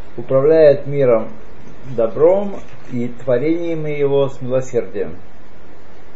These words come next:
Акадош Барух Гу мангик эт оламо аль пи шлоша эсре мидот шел рахмем. Он управляет миром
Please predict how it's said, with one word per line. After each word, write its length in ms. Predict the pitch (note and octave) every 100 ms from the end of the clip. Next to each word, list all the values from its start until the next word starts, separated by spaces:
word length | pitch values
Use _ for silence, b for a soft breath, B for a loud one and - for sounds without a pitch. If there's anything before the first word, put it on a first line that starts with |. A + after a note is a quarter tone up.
| -
Акадош 420 | A#2+ B2 G#3 G#3
Барух 280 | F#3 D#3 C3+
Гу 260 | D#3 F3+
мангик 440 | F3 D3+ C3+ B2+ E3
эт 120 | E3
оламо 720 | C#3 A#2+ A#2 A#2 B2+ D#3+ -
аль 160 | A#2 A#2 A#2
пи 360 | C3+ C#3+ C#3+ G#2+ - B2+
шлоша 500 | - A#2+ - C#3+ C#3+
эсре 320 | C3 - C3+ C3
мидот 360 | B2 B2+ C3
шел 180 | - A#2
рахмем. 420 | A#2 G2 - G#2 - - - - - -
Он 80 | C#3+
управляет 500 | E3 C#3 C#3+ C3 B2
миром 460 | C#3+ F3+ F#3 F#3